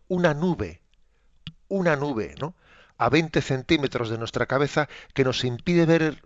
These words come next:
nos impide ver las estrellas. Es que no nos damos cuenta de la trascendencia de que, de que Dios sea nuestro Padre,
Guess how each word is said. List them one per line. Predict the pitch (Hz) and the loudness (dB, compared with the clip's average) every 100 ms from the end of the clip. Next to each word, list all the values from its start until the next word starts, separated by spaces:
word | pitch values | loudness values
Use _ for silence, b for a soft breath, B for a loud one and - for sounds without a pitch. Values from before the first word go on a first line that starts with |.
| - | -12
nos | 123 - | -8 -6
impide | 127 120 160 156 | -6 -4 -2 2
ver | 151 147 | 2 2
las | 143 | 0
estrellas. | 139 - 190 156 82 76 - - _ _ _ _ _ _ _ _ _ _ _ _ _ _ _ - | -2 -4 -4 -4 -6 -12 -14 -18 _ _ _ _ _ _ _ _ _ _ _ _ _ _ _ -12
Es | - | -10
que | - 180 | -6 -4
no | |
nos | 165 139 | -2 0
damos | 147 135 | 0 -2
cuenta | 143 139 139 143 b b b b b | -2 0 2 0 b b b b b
de | - 123 123 | -6 0 2
la | 120 | 2
trascendencia | 127 123 - 117 120 147 - 139 | 0 0 -2 -4 0 -2 0 2
de | 127 | 2
que, | - 120 | 2 -2
de | - 120 | -2 -4
que | - 123 117 - - | 0 0 0 -4 -20
Dios | - 110 135 143 - | -18 -6 0 0 2
sea | 135 127 | 0 0
nuestro | 127 - 123 | -2 -4 -4
Padre, | - 147 95 67 | -2 -4 -4 -10